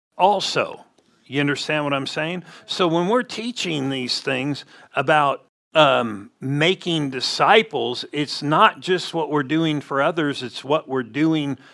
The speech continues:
for ourselves too, and how we're putting these things into practice. So today I want to talk about two areas about being a disciple or being a doer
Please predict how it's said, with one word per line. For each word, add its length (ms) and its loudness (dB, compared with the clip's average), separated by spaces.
for 260 2
ourselves 880 -2
too, 420 -6
and 160 -4
how 260 4
we're 200 -2
putting 400 -4
these 320 -6
things 540 -6
into 300 -4
practice. 680 -2
So 220 0
today 480 -2
I 100 0
want 180 0
to 80 -6
talk 280 0
about 380 0
two 320 0
areas 460 0
about 320 2
being 240 -2
a 80 -4
disciple 800 -2
or 180 2
being 460 -2
a 180 -6
doer 760 2